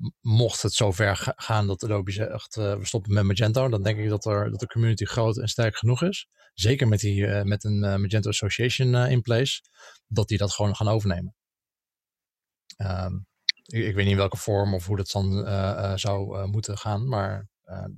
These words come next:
potentieel, als dat, als dat, eh, als dat risico, als dat, als dat ineens voordoet, zou dat, eh, zou dat gewoon kunnen, denk ik. Maar dat zorgt, dat zorgt ongetwijfeld voor weer wat onrust in de markt. Dat is niet iets wat je wil. Dat is niet het ideale scenario, zeg maar.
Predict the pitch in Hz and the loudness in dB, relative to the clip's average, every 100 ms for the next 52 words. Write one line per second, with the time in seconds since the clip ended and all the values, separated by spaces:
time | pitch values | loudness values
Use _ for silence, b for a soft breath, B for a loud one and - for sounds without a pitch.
0 | - - 107 101 - 113 98 104 113 92 | -10 -4 -2 0 0 0 0 -2 -6 -8
1 | - 95 - - 98 107 - 101 - - | -8 -10 -14 -10 -6 -4 -4 -4 -6 -16
2 | b b b b b b _ - 98 98 | b b b b b b _ -6 -4 -2
3 | 98 95 98 104 101 98 95 104 95 104 | 0 0 -2 -2 -2 -4 -2 -2 0 -2
4 | 90 101 - 101 - 101 107 98 92 - | -2 -8 -8 -10 -8 -8 -4 -4 -6 -10
5 | - 107 104 117 - - - 110 101 - | -6 -2 0 0 -2 -6 -2 -2 -2 -4
6 | 110 110 110 107 - 113 107 104 90 _ | -4 -4 -4 -6 -6 -6 -4 -8 -10 _
7 | _ _ _ _ 92 90 - _ _ _ | _ _ _ _ -10 -8 -12 _ _ _
8 | _ _ _ _ 101 98 - 113 95 - | _ _ _ _ 0 2 2 2 0 -4
9 | - 113 101 - 107 - 101 95 98 101 | -14 -6 -4 -2 -2 -2 -8 -8 0 0
10 | 98 107 - 110 107 110 110 110 110 - | 2 -2 -2 0 2 2 0 -2 -4 0
11 | 117 113 110 113 107 98 - 104 107 131 | 2 2 2 2 2 0 -2 0 2 4
12 | 113 113 - 110 107 98 117 127 113 113 | 2 0 0 0 2 2 2 2 2 2
13 | 110 117 113 107 92 90 87 92 | 2 2 2 2 0 -4 -8 -10